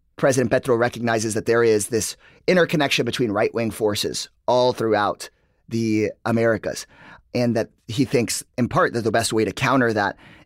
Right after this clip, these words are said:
is to connect the left and include, uh, the left in the United States in, in that conversation. Because, you know, th-, he's consistently said this isn't something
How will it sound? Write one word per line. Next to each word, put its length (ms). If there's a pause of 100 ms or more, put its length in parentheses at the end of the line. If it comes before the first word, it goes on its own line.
is 140
to 120
connect 360
the 100
left 220
and 100
include, 640 (420)
uh, 160
the 120
left 220
in 80
the 60
United 320
States 420 (100)
in, 320 (100)
in 140
that 160
conversation. 640 (380)
Because, 440 (340)
you 120
know, 140
th-, 200
he's 380 (180)
consistently 440
said 180
this 100
isn't 260
something 520